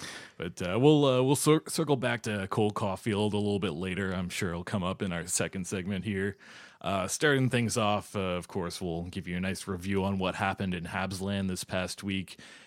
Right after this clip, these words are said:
and we'll get to our Habs prospect update. Uh, in segment two, it's gonna be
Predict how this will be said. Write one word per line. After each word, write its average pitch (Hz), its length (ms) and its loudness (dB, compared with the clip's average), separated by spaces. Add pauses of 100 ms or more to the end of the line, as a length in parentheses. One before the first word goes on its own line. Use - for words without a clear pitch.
(140)
and 107 240 2
we'll 101 100 0
get 98 200 -2
to 104 120 -2
our 90 120 0
Habs 95 300 -2
prospect 85 520 -2
update. 87 580 -4 (100)
Uh, 98 200 -2
in 95 80 -2
segment 123 460 2
two, 110 420 0
it's 85 420 -4
gonna 92 300 -4
be 95 340 -4